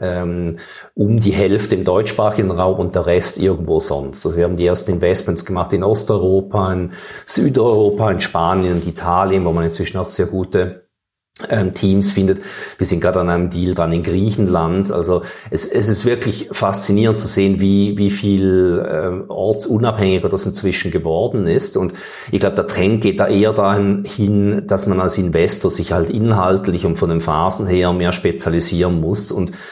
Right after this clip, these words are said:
eigentlich sagt, Location ist viel weniger wichtig. Also wir freuen uns, wenn es irgendwo da ist, wo wir auch Offices haben. Natürlich kann man dann enger kollaborieren mit den Firmen, aber das ist längst nicht mehr der wichtigste Aspekt.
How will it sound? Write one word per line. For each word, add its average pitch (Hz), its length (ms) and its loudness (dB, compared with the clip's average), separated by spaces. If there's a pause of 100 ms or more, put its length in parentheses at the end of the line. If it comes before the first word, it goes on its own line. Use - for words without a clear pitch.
eigentlich 85 320 0
sagt, 85 420 -2 (600)
Location 101 1160 2
ist - 540 -4
viel 107 400 0
weniger 92 380 0
wichtig. 139 480 0
Also 95 420 0
wir 92 120 0
freuen 107 340 2
uns, 104 220 2
wenn 95 100 0
es 95 80 -4
irgendwo 95 300 2
da 90 200 0
ist, 92 140 0
wo 90 140 0
wir 92 100 2
auch 123 140 0
Offices 123 500 0
haben. 101 300 2
Natürlich 101 340 -2
kann 107 140 -2
man 92 80 -2
dann 95 100 0
enger 92 300 2
kollaborieren 92 640 0
mit 95 160 0
den 92 80 -4
Firmen, 78 400 -2 (280)
aber 87 200 0
das 87 180 2
ist 101 260 -2
längst 98 480 2
nicht 92 160 0
mehr 87 540 0
der 80 180 2
wichtigste - 540 -6
Aspekt. - 540 -6